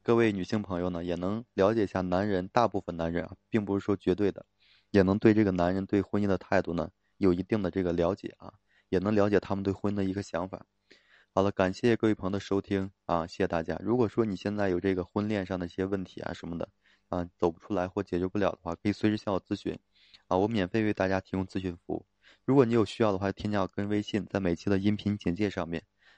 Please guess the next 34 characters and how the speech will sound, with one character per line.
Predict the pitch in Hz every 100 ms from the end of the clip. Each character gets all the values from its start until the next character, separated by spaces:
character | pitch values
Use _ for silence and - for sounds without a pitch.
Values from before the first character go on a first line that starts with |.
| _
啊， | 98 92 90 _ -
如 | 120
果 | 117
你 | 113
有 | 98
需 | -
要， | 101
你 | 90
就 | 95
自 | 107
己 | 90
去 | 98
添 | - 98
加 | 104 92
一 |
下， | 82 82 - -
然 | 92
后 | 107
把 | - 90
问 | 107
题 | 101
发 | - 104
给 | 98
我， | 90 - _ -
我 | 87
呢， | 87 95 98 _ _
给 | -
你 | 101 92 85 - _ _ _ _
根 | 113
据 | 110
你 | 95
的 | 87
问 | 98
题 | - 87